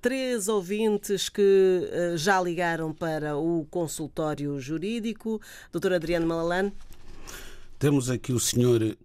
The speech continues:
Speaker 2: Kessamá, que tem uma filha, eh, com nacionalidade portuguesa, portanto é uma cidadã portuguesa, reside aqui em Portugal, e esta filha tem a sua mãe na Guiné-Bissau.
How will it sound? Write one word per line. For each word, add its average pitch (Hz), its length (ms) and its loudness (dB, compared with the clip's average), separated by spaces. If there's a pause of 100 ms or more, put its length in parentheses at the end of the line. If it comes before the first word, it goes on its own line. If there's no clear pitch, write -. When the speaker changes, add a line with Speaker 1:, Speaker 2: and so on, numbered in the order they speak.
(100)
Speaker 2:
Kessamá, 107 800 -2 (400)
que 92 480 0 (120)
tem 113 100 4
uma 104 220 4
filha, 131 560 2 (260)
eh, 95 380 -2 (560)
com 107 160 2
nacionalidade 98 840 2
portuguesa, 131 640 0
portanto - 440 -2
é 90 40 2
uma 95 100 2
cidadã 87 480 0
portuguesa, 135 680 0
reside 90 420 -2
aqui 85 220 -4
em 82 60 0
Portugal, 107 560 -2 (760)
e 143 480 2
esta 123 260 -2
filha 143 320 -2
tem 127 160 -2
a 120 60 2
sua 120 260 -2
mãe 123 320 2
na 120 160 4
Guiné-Bissau. 110 840 2